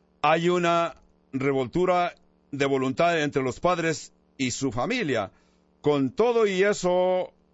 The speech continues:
ella tuvo la oportunidad de contestar la respuesta que le hicieron. Y llamaron a Rebeca y le dijeron, "¿Irás con este varón?" Y ella respondió, "Sí, iré." Entonces dejaron ir a Rebeca, su hermana,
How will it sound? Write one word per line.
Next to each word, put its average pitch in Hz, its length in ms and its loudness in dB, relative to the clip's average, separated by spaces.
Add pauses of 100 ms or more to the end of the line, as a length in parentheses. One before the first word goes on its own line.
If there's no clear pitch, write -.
(300)
ella 165 600 2 (920)
tuvo 175 200 2
la 165 80 4
oportunidad 156 600 2
de 147 140 0
contestar 131 500 -2
la 147 120 0
respuesta 127 400 -2
que 120 100 -6
le 110 80 -2
hicieron. 104 540 -4 (840)
Y 170 120 0
llamaron 214 360 2
a 220 80 2
Rebeca 214 380 2
y 202 60 0
le 202 100 0
dijeron, 190 560 0
"¿Irás 180 380 0
con 175 240 0
este 185 180 -2
varón?" 190 460 0
Y 196 220 0
ella 254 180 0
respondió, 226 760 -2
"Sí, 269 540 -2
iré." 175 400 0 (760)
Entonces 151 440 0
dejaron 156 340 0
ir 160 120 0
a 139 60 0
Rebeca, 202 600 -2 (320)
su 135 200 0
hermana, 214 720 0